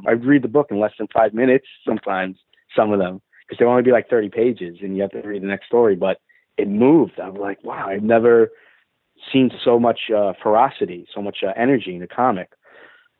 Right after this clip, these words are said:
And, um, I always loved, uh, Astro Boy, like, you know, the look of it. I never really got to see any of the comics, but I remember the T V show a little bit when I was a kid, and Gigantor as well.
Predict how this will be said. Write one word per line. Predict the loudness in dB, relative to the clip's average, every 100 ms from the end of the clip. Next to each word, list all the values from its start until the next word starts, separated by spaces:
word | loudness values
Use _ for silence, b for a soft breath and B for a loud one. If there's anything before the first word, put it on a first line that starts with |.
| _
And, | -2 0 2
um, | 2 2 2
I | 2
always | 2 2 -2
loved, | 0 0 -2 -6
uh, | -8 -6 -10 -14 _ _
Astro | -8 -8 -4 -6
Boy, | -6 -10 -14 -16 _ _ -18
like, | -6
you | -2
know, | 0
the | 2
look | 2 0 -2
of | -6
it. | -10 -8
I | -2
never | 2 4 6
really | 6 4
got | 2 -2
to | -6
see | -4
any | -2
of | -4
the |
comics, | -4 -2 -2 -4 -10 -20 -20 _ b b b 2
but | 4
I |
remember | 4 2 2 2
the | 2 0 -8
T | -2
V | -2
show | 0 -2 2
a |
little | 2 4
bit | 2 -2
when | -10
I |
was | -12
a | -14
kid, | -6 -4 -4 -2
and | 0 2
Gigantor | 2 2 0 2 2 2
as | 2
well. | 0 0 -2